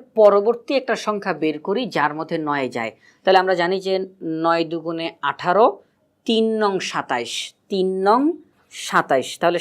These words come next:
সাতাইশের মধ্যে নয় যায়। তাহলে একুশের পরবর্তী সংখ্যা হচ্ছে সাতাইশ, যার মধ্যে নয় যাবে। তাহলে একুশ থেকে সাতাইশ হওয়ার জন্য আর কত দরকার? তাহলে সাতাইশ থেকে একুশ বাদ দিই, তার মানে থাকে আর হচ্ছে ছয়।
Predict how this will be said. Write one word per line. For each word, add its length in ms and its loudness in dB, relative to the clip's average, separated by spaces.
সাতাইশের 500 2
মধ্যে 260 -6
নয় 280 0
যায়। 180 -2
তাহলে 200 -2
একুশের 360 0
পরবর্তী 440 4
সংখ্যা 260 -2
হচ্ছে 180 -6
সাতাইশ, 360 -2
যার 180 2
মধ্যে 240 -8
নয় 180 0
যাবে। 260 2
তাহলে 260 8
একুশ 360 4
থেকে 220 2
সাতাইশ 360 2
হওয়ার 360 12
জন্য 280 2
আর 140 2
কত 260 4
দরকার? 420 2
তাহলে 220 8
সাতাইশ 380 -2
থেকে 200 0
একুশ 220 0
বাদ 260 6
দিই, 160 0
তার 160 4
মানে 180 -4
থাকে 200 -2
আর 140 0
হচ্ছে 200 -4
ছয়। 340 2